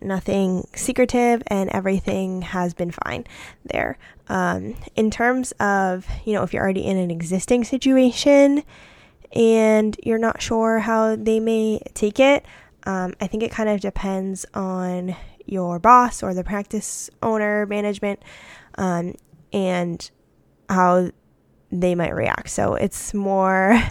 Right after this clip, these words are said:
<laughs> up to your personal experience with them. Um, but I wouldn't say, like,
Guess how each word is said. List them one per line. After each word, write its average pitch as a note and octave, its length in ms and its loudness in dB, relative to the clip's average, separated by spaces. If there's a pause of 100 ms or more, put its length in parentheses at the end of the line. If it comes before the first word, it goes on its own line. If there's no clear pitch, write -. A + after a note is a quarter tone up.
(280)
<laughs> - 380 -20
up - 280 0
to G3+ 260 0
your F#3 340 0
personal G3+ 420 -2
experience G3+ 800 -6
with A3+ 300 -2
them. A#3 520 -2 (800)
Um, G#3 280 0 (380)
but G#3+ 320 8 (240)
I A3+ 180 6
wouldn't B3 320 4
say, B3+ 340 6
like, G3 340 0